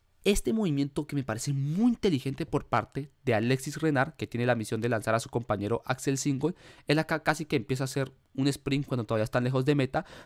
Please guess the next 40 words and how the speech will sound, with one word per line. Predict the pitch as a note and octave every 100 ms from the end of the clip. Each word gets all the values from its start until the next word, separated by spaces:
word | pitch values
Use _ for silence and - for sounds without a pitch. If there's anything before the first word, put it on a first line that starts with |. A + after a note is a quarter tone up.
| -
pero | G#3+ G3
eso | G3
se | G3 G3
hace | F3+ F#3+
con | F3
el | D3+
objetivo | D3 E3 E3+ E3+
de | E3+ -
quemar | - D3+ D3 D#3+ -
a | E3
los | E3 D#3 C#3
dos | F#3 F#3
compañeros | - F3+ C#3+ C3+ D3 D3
de | D3+
Cavendish, | G3+ G3 B2 F#2 F2+
a |
los | A2
dos | A#2 D3
de | D3
la | C#3+
Astana, | B2+ - F3 F#2 - - -
que | E3+ F#3 _ -
prácticamente | C3+ C#3 C#3+ A#2 B2
también | A#2+ G2 G2
tienen | G#2+ A2+
que | A2+
ejecutar | G2+ G2+ - G#2 B2
un | F3
sprint | G3 - D#3+ D#3+ D#3+
para | A2+ F#2 -
poder | G#2 G#2+ A#2+ - -
seguirle | - D3 C3+ C#3+
la | D3 D3+
rueda | C3 C3+ -
y | G#2
no | G#2 G#2+
perderlo. | - C3 G#3 - - - - -
Y | A3
en |
cambio, | A3 G#3 F#3+ G#3+